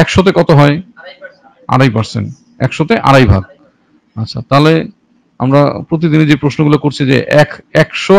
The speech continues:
হাজার, একশো হাজারে কত হাজার দিতে হবে? আড়াই হাজার। একশো হাজারে কি বলে? এক লাখ। তাহলে এক লাখে আড়াই হাজার। একশো লক্ষে কত লক্ষ দিতে হবে? আড়াই লক্ষ। তাহলে একশো লক্ষকে কি বলে?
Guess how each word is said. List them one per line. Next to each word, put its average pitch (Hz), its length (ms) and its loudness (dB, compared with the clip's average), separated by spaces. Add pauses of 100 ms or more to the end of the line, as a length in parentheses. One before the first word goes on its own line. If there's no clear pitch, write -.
হাজার, 127 280 4 (540)
একশো 143 300 -2
হাজারে 156 240 2 (140)
কত 160 120 2
হাজার 147 340 4
দিতে 123 140 2
হবে? 95 160 4 (720)
আড়াই 135 220 4
হাজার। 113 160 2 (100)
একশো - 180 0
হাজারে 147 260 4
কি 190 180 -2
বলে? 139 200 4 (200)
এক 143 60 -6 (100)
লাখ। 107 120 0 (300)
তাহলে 120 260 -2
এক 147 120 -2
লাখে 151 240 4 (840)
আড়াই 117 200 0
হাজার। 95 180 -6 (580)
একশো 147 360 2
লক্ষে 208 300 2 (760)
কত 156 160 -4
লক্ষ 165 220 2 (120)
দিতে 139 140 0
হবে? 107 160 2 (260)
আড়াই 147 300 2
লক্ষ। - 180 -2 (800)
তাহলে 120 220 0
একশো - 160 -4
লক্ষকে 165 420 0
কি 185 80 2
বলে? 147 200 4